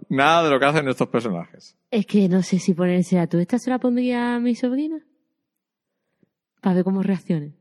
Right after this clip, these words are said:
Speaker 2: Yo haría un experimento. A la
Speaker 1: Como,
Speaker 2: María, a la Cristina.
Speaker 1: como tres perfectos desconocidos, a ver qué pasa,
Speaker 2: A
Speaker 1: ¿no?
Speaker 2: ver qué
Speaker 1: Como
Speaker 2: pasa.
Speaker 1: cobayas. <laughs>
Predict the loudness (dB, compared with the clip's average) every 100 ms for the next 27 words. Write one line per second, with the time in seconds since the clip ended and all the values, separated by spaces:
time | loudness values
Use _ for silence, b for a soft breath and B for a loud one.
0 | _ _ -2 0 2 2 0 -2 -2 -6
1 | -8 -12 _ _ _ -4 0 4 4 4
2 | 4 2 2 0 2 2 2 2 2 2
3 | 2 0 0 2 2 2 2 2 4 4
4 | 4 4 4 2 4 4 4 4 4 4
5 | 6 6 6 4 2 0 -4 -4